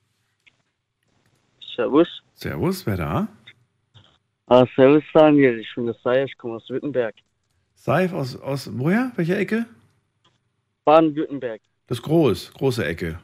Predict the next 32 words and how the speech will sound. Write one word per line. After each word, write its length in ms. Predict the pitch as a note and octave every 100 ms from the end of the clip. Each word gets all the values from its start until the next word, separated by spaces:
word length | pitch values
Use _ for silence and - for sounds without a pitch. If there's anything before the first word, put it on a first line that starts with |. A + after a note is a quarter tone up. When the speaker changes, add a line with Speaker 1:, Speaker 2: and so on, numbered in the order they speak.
| _ _ -
Speaker 2:
Ein 60 | A#2
Bundesland. 520 | F3 C#3 A2+ C3+ A#2
Speaker 1:
Sinsheim, 160 | A#2 C3
ja, 60 | B2+
Sinsheim. 440 | D#3+ D3 - A#2+ G#2+
Speaker 2:
Sinsheim, 380 | C#4 D4 A2
ach, 100 | -
du 100 | F#2+
bist 180 | F2 D3+
ja 60 | G2
um 60 |
die 60 | F#2
Speaker 1:
Sinsheim. 140 | G2
Speaker 2:
Ecke. 240 | C#3 G2+ - - - - - - -
Saif, 240 | - G3+ D3+
schön, 160 | A#3
dass 80 | G#3+
du 60 | F#3
da 180 | C#3
bist. 280 | A#2+ D#2 -
Speaker 1:
Ja. 80 | -
Speaker 2:
Also, 420 | E3 E3+ C#3 G#2+
was 160 | G2 C#3
hast 180 | E3+ D#3
du 60 |
dir 280 | D#3 D#3 D3+
überlegt? 420 | C#3+ C#3+ C3+ A#2+
Welche 180 | A#2+ A#2+
Nummer 260 | B2+ C3 C3
nehmen 240 | B2 A#2+
wir? 220 | G2 D2+ C#2 - _ _ _ _ _ _ _ _ _ _ _ _ _
Speaker 1:
Äh, 840 | - B2+ A2+ A2+ A2 A2 A2 A2